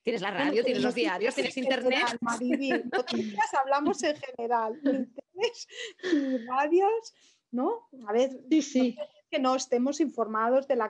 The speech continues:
Speaker 1: Mm.
Speaker 2: actualidad y que tú estés un poco al día de las noticias, pero sí que es verdad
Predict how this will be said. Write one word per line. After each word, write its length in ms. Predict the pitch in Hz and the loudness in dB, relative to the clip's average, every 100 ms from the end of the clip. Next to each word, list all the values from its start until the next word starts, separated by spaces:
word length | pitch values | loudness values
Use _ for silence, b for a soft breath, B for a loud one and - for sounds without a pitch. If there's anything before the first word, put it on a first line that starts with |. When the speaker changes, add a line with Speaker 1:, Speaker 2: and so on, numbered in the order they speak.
| - | -4
Speaker 1:
Mm. 340 | 196 190 196 | -4 -4 -6
Speaker 2:
actualidad 240 | - 262 311 311 | -6 -4 -6 -10
y 80 | 240 | -6
que 140 | 220 | -6
tú 280 | - 220 240 | -4 -2 0
estés 300 | 240 233 240 | 0 -2 -2
un 80 | 233 | -4
poco 200 | 226 254 | -2 -2
al 120 | 240 | 0
día 160 | 226 | 0
de 80 | 269 | 0
las 160 | 294 247 | -2 -2
noticias, 580 | 214 220 262 285 226 - b b b | -6 -8 -6 -4 -4 -8 b b b
pero 180 | 214 208 | -2 -2
sí 160 | - | -2
que 80 | 240 | -2
es 80 | 262 | 0
verdad 360 | 285 285 302 | 0 0 -4